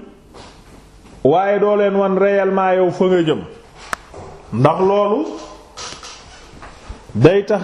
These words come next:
gaa yi duñ xam fan nga jëm, ndax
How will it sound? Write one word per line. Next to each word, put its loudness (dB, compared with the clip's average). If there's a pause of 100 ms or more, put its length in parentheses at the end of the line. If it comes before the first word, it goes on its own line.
gaa 2
yi -2
duñ -2
xam -2
fan -2
nga 2
jëm, -2 (1500)
ndax 2